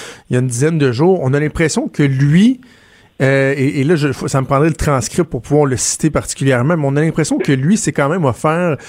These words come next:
une plus grande liberté, là, tu sais, jusque où lui pouvait aller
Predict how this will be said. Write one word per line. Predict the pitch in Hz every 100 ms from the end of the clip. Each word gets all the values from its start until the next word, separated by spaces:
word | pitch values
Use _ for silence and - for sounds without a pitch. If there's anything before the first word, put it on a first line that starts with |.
| - -
une | 131
plus | - 165
grande | 151 196 165
liberté, | 151 147 - - 165
là, | 131 131 117
tu | 170 170 151
sais, |
jusque | 139 170 185 -
où | 226
lui | 165 190
pouvait | - 151 143
aller | 147 143 131 180